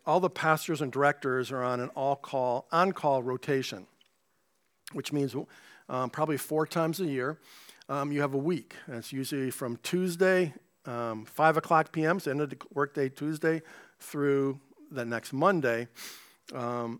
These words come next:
<clears throat> if somebody calls the church after hours, it goes to, uh, the switchboard, which automatically forwards it to your cell phone.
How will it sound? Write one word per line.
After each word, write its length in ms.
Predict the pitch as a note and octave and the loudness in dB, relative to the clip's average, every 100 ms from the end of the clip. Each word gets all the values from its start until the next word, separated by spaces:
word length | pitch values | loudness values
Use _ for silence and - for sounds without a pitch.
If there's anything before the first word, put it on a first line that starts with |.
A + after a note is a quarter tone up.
| - | -8
<clears throat> 180 | D#3+ - | -6 -4
if 140 | C#3+ | -4
somebody 520 | - E3 E3 E3+ E3 | -2 0 2 2 2
calls 500 | D#3 - D3+ D3 E3 | 0 -4 0 2 0
the 100 | E3 | -2
church 260 | C#3 D#3 - F3 | -4 -6 -4 -2
after 320 | C#3 - C3+ | -2 2 4
hours, 400 | E3+ C#3+ C3 C#3 | 4 4 0 -4
it 80 | A#2+ | -4
goes 260 | C3+ B2+ | -4 -4
to, 360 | - C3+ C3 B2+ - - - - - | -6 -6 -4 -6 -10 -20 -20 -20 -10
uh, 220 | A#2+ A2 | -6 -6
the 140 | G#2 G#2+ | -6 -8
switchboard, 640 | - E3+ - D#3+ D#3 C#3+ | -4 -4 -4 0 2 2
which 180 | B2 - | -2 -4
automatically 680 | C3+ C#3 C#3 C#3 C3 D3 C3 | -2 0 0 0 0 -2 -2
forwards 380 | - C3 C3+ | -2 -2 -2
it 120 | C#3 - | -4 -8
to 80 | A#2+ | -6
your 140 | B2+ | -4
cell 240 | - G3 | -2 -2
phone. 260 | F3 G2 | -2 -6